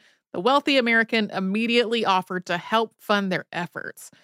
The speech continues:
This resulted in a deal where five of the Paracas mummy bundles were to be sent to New York, specifically to the Metropolitan Museum of Art.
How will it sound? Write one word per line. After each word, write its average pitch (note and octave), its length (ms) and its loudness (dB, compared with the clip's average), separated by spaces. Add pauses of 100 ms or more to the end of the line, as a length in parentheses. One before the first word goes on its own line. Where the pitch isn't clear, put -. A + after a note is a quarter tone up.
(400)
This A3+ 360 2
resulted C#4 420 2
in A#3+ 80 0
a A#3+ 80 2
deal F3+ 420 0
where F3 160 0
five B3 800 2
of G#3 200 -6
the A3 120 -4
Paracas G3+ 500 -2
mummy A3 320 -2
bundles E3+ 800 -4
were G3 140 0
to - 160 -6
be F#3+ 100 -4
sent A3+ 340 -4
to - 80 -8
New F3+ 140 -2
York, F3 500 0
specifically C4+ 1040 -4
to A3+ 140 0
the G3 100 0
Metropolitan F#3+ 680 -2
Museum E3+ 420 -4
of D3+ 140 -8
Art. A#3 400 -2